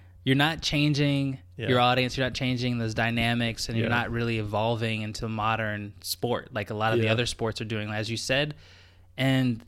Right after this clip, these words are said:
Speaker 1: once again, another missed opportunity, this one with more depth than, than we were joking about previous to this. But yeah, I just don't get it. Just, like, a little bit of tape in there and just symbol and just,
Speaker 2: Small
Speaker 1: like,
Speaker 2: gesture.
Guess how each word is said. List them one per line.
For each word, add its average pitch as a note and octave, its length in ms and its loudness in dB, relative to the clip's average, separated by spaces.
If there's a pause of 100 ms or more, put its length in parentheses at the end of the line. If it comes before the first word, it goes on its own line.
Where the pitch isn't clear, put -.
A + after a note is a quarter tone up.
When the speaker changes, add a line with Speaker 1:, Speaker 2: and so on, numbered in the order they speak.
(160)
Speaker 1:
once C#3 220 -2
again, D#3+ 160 4
another A#2+ 440 4
missed B2+ 360 2
opportunity, B2+ 500 2
this A2+ 300 0
one A2 420 0
with - 160 -8
more A#2+ 220 2
depth G#2+ 400 -2
than, G#2+ 340 -2
than A2 120 -4
we A2 60 -2
were A2 100 -2
joking A2 320 0
about A2 380 0
previous D3 400 2
to A#2+ 120 -4
this. A2+ 220 -2 (680)
But D3 140 6
yeah, D#3 300 4
I B2+ 100 4
just C3+ 280 -2
don't D3 300 2
get D3 180 2
it. F2+ 240 -6
Just, B2 240 -4
like, B2+ 100 -2
a A2+ 60 -4
little B2 220 0
bit C3 100 -2
of C3 80 -4
tape C3 460 0
in A#2+ 160 -4
there B2 100 2
and A#2+ 100 -2
just - 140 -4
symbol C3 220 0
and A#2 160 -4
just, B2 180 0
Speaker 2:
Small D#3+ 300 8
Speaker 1:
like, D#3 80 4
Speaker 2:
gesture. C3 560 4